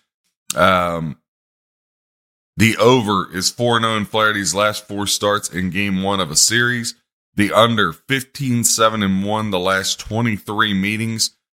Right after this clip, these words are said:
uh, between the two teams. O'Neill, the right fielder, still out, um, for the Cardinals. Candelario, the third baseman for the Nationals, he's questionable with that thumb today.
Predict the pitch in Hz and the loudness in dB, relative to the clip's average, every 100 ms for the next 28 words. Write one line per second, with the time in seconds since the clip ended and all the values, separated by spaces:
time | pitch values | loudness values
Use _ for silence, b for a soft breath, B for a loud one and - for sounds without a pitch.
0 | _ - 85 90 80 - 113 113 101 90 | _ 0 2 2 0 -2 0 0 -2 -2
1 | 110 95 - 120 120 120 - 92 98 110 | -4 -4 -2 -2 -2 -6 -4 -2 0 0
2 | 113 95 90 101 90 - 113 110 104 95 | 0 0 0 0 0 -4 -4 -2 -2 -2
3 | - 120 110 104 107 110 - _ _ _ | -2 0 2 2 0 0 -4 _ _ _
4 | _ - 80 85 85 82 78 _ _ _ | _ -4 0 0 -2 -6 -10 _ _ _
5 | 117 113 104 - 110 110 110 104 - - | 0 0 -2 2 2 2 -4 -2 -2 0
6 | 120 107 98 104 110 110 107 107 98 82 | 0 2 2 2 2 0 -2 -2 -6 -8
7 | - 107 95 104 104 92 98 95 87 98 | -4 -4 -2 -4 -4 -8 -6 -6 -2 -2
8 | 107 - 101 95 104 95 - 107 104 104 | -2 -4 -4 -6 -4 -6 0 0 2 -4
9 | 95 92 87 - 80 - 101 107 98 101 | -6 -6 -6 -4 -4 -2 -2 0 -2 -2
10 | 101 | -2